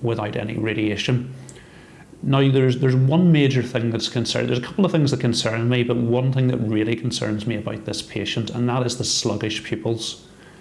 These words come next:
Um, the bulging fontanelle is a concern, the seizures are a concern, but the sluggish pupils to me are a real concern. So I would be doing a C T scan on this patient.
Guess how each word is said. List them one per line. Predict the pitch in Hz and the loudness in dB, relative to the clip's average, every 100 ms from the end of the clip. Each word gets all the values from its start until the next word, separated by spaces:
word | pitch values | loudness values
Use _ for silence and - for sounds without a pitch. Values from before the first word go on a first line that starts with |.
| - - | -20 -6
Um, | 120 117 | -4 -2
the | 110 | -2
bulging | 120 147 143 | 0 2 2
fontanelle | 139 131 135 127 127 | 0 0 2 2 2
is | 123 | 0
a | - | -2
concern, | 110 - 123 123 117 | -2 0 0 2 0
the | |
seizures | - - 139 139 | 0 0 0 2
are | 117 107 | 0 -2
a | |
concern, | - 113 - 117 113 110 | -6 -6 -4 -4 -4 -4
but | 113 - | -6 -6
the | |
sluggish | - - 127 131 - | -4 0 0 0 -2
pupils | - - 107 - | -6 -4 -6 -4
to | 113 | -4
me | 104 104 104 104 - - - - | -2 -2 -4 -6 -16 -20 -20 -6
are | 110 110 | -4 -2
a | |
real | 107 104 101 | -2 -2 -4
concern. | 101 120 - 120 117 | -4 -4 0 0 0
So | - | 0
I | 135 | 0
would | 123 117 110 | 2 0 0
be | 120 | -2
doing | 123 123 | -2 -2
a | |
C | 117 117 | -2 -4
T | - | -4
scan | 117 - 117 110 104 - - | -6 -4 -4 -4 -4 -8 -8
on | 123 107 | -4 -2
this | 104 | -4
patient. | - - 107 - 120 | -6 -6 -4 -2 -2